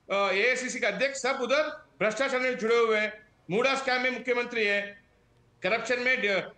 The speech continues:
उप मुख्यमंत्री है। अगर खड़गे जी का भी नाम अभी, अ, allot, अ, site allotment में आ रहा है, उसके बाद ये divert करने के लिए एसडीपीआई के साथ जुड़कर ये तुष्टीकरण का राजनीति कर रही है कांग्रेस।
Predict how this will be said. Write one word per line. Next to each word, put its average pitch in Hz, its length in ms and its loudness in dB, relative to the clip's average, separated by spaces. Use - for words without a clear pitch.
उप 190 80 -2
मुख्यमंत्री 240 560 0
है। 190 380 -2
अगर 185 220 0
खड़गे 220 460 -2
जी 247 120 -2
का 262 140 0
भी 254 120 -2
नाम 247 260 0
अभी, 254 240 -2
अ, - 40 0
allot, 190 400 2
अ, 180 580 0
site 240 340 0
allotment 240 460 0
में 233 80 0
आ 220 120 2
रहा 214 120 2
है, 190 200 -4
उसके 285 300 -2
बाद 226 400 2
ये 220 80 2
divert 254 460 0
करने 226 240 0
के 214 180 -4
लिए 175 260 0
एसडीपीआई 247 440 -2
के 240 140 -2
साथ 214 280 -2
जुड़कर 240 640 -2
ये 220 80 -2
तुष्टीकरण 247 520 -2
का 233 100 -2
राजनीति 208 380 -2
कर 196 140 -4
रही 185 100 0
है 185 80 0
कांग्रेस। 156 520 -4